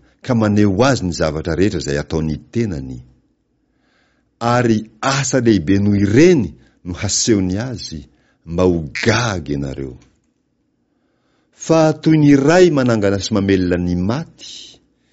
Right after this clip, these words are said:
dia tahaka izany koa no ameloman'ny zanaka izay tiany.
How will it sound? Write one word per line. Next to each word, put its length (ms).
dia 240
tahaka 400
izany 400
koa 320
no 460
ameloman'ny 760
zanaka 640
izay 340
tiany. 320